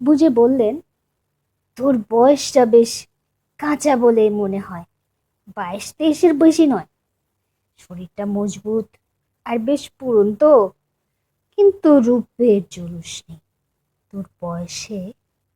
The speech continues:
আমি ছিলাম যাকে বলে ডানা কাটা পরি, এক মাথা ঘন চুল, মাখনের মতো গায়ের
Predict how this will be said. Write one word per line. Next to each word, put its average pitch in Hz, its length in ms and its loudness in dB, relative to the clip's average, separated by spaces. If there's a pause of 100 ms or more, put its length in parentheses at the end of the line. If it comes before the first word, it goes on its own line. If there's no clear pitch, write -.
(320)
আমি 240 280 -2
ছিলাম 254 440 -2
যাকে 240 360 -4
বলে 214 400 -4 (640)
ডানা 160 460 -14
কাটা 160 320 -20
পরি, 165 520 -20 (880)
এক 185 200 -12 (120)
মাথা 208 380 -14
ঘন 190 420 -12
চুল, 226 420 -8 (960)
মাখনের 220 580 0
মতো 196 260 -8
গায়ের 175 280 -14